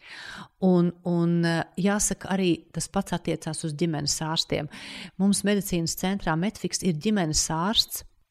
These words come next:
kas nav valsts apmaksāts ģimenes ārsts, kuram ir laiks, kurš var četrdesmit minūtes, trīsdesmit minūtes, atkarībā no tā, cik ir vajadzīgs, kuram ir laiks sarunai. Un, un tas maksā, protams, jā, bet tas ir tas laiks,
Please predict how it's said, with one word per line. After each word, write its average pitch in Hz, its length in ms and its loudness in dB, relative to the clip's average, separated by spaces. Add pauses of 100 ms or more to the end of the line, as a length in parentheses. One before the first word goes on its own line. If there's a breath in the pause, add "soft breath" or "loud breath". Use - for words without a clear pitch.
(140)
kas - 220 0
nav 202 180 6
valsts 202 540 -2
apmaksāts 151 640 -2
ģimenes 165 400 -2
ārsts, 170 400 -2
kuram 175 260 -2
ir 170 100 -2
laiks, 196 580 0 (560 loud breath)
kurš - 280 2
var 202 220 2
četrdesmit 180 600 -2
minūtes, 180 500 -2
trīsdesmit 185 520 0
minūtes, 175 340 0
atkarībā 170 360 -4
no 165 100 -4
tā, 175 160 -6
cik - 280 -6
ir 170 100 -4
vajadzīgs, 160 380 -4
kuram 160 220 -4
ir 156 100 -2
laiks 175 360 -2
sarunai. 156 480 -6 (800 loud breath)
Un, 185 260 6
un 185 220 2
tas - 180 2
maksā, 196 640 2
protams, 196 720 2
jā, 180 200 0
bet 165 300 -4
tas 202 220 2
ir 165 120 -2
tas - 300 -2
laiks, 190 560 0